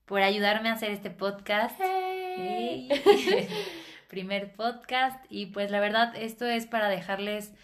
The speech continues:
Speaker 1: este, un poquito de, de lo que es ser fisioterapeuta, el día a día, el, el, las personas que conozco, la verdad, porque cada día conozco personas maravillosas que dan un ejemplo y te dan algo que,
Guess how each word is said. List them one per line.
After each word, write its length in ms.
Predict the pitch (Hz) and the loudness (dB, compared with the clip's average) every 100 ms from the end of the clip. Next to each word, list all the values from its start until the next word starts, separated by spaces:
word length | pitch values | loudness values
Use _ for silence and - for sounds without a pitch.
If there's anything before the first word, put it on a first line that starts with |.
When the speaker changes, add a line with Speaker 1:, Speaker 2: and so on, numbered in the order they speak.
| - - _ - | -20 -20 _ -10
Speaker 1:
este, 380 | 196 - 202 208 | -10 -4 -2 -2
un 120 | 208 | -2
poquito 400 | 240 233 196 202 | -4 -4 -4 -2
de, 440 | 190 175 170 - - | -2 -2 -4 -8 -10
de 140 | 185 | -4
lo 140 | 190 185 | -2 0
que 140 | 208 | -2
es 80 | 208 | -4
ser 380 | - - 214 208 | -8 -6 -2 -2
fisioterapeuta, 1080 | 220 208 180 170 156 190 196 196 202 233 - - - _ - | 0 -2 0 0 2 2 0 0 0 -2 -12 -20 -20 _ -8
el 240 | 185 180 | -4 -2
día 180 | 208 208 | 2 2
a 60 | 196 | 2
día, 500 | 214 208 190 247 190 | 2 2 0 -2 -4
el, 600 | 175 170 175 - - - - | -4 -4 -4 -6 -14 -20 -14
el, 280 | 190 190 190 | -8 -6 0
las 140 | 190 190 | 0 0
personas 440 | 208 214 208 220 | -4 -2 -2 -2
que 100 | 208 | -4
conozco, 540 | 180 180 190 190 202 196 | -4 -4 -4 -4 -6 -2
la 120 | 180 | 0
verdad, 180 | 175 175 | 0 0
porque 260 | 190 180 | -4 -8
cada 220 | 175 196 196 | -2 0 0
día 180 | 196 | 0
conozco 400 | 185 180 175 175 | -4 -6 -6 -10
personas 440 | - 175 180 180 180 | -8 -6 -4 -6 -4
maravillosas 720 | 175 165 165 170 175 180 175 | -2 -2 -2 -2 -2 -4 -6
que 120 | 175 | -4
dan 200 | 175 180 | -2 0
un 120 | 180 | -2
ejemplo 480 | 165 190 180 175 185 | -4 -4 -4 -4 -4
y 80 | 190 | -2
te 140 | 170 | 0
dan 260 | 170 175 175 - - - | 0 0 -2 -10 -8 2
algo 320 | 208 214 208 | 2 2 -4
que, 460 | 190 180 180 175 | -6 -4 -4 -8